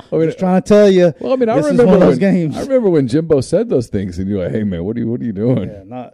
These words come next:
Speaker 1: Stop."
Speaker 2: don't, don't
Speaker 1: Wait.
Speaker 2: poke, don't poke the bear. It doesn't need, it doesn't need. Now, on the contrary, I thought one of the most interesting things that he ever said was
Speaker 1: He being Saban?
Speaker 2: Nick Saban, one,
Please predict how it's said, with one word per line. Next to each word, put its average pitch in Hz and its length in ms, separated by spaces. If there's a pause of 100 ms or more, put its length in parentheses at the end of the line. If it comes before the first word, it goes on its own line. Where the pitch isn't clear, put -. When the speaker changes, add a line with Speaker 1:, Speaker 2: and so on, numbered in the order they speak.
(140)
Speaker 1:
Stop." 139 100
Speaker 2:
don't, 135 460
don't 220 280
Speaker 1:
Wait. - 160
Speaker 2:
poke, 202 420 (340)
don't 175 400
poke 175 420
the 135 120
bear. 127 400
It 120 140
doesn't 139 360
need, 131 560 (760)
it 135 120
doesn't 131 280
need. 135 180
Now, 143 320 (540)
on 160 120
the 143 80
contrary, 135 800 (260)
I 127 80
thought 143 240
one 139 140
of 127 60
the 127 60
most 127 160
interesting 127 560
things 120 420
that 107 160
he 127 180
ever 110 200
said 120 480 (840)
was 117 580 (140)
Speaker 1:
He 113 160
being 87 240
Saban? 92 400
Speaker 2:
Nick 151 220
Saban, 117 340
one, 131 220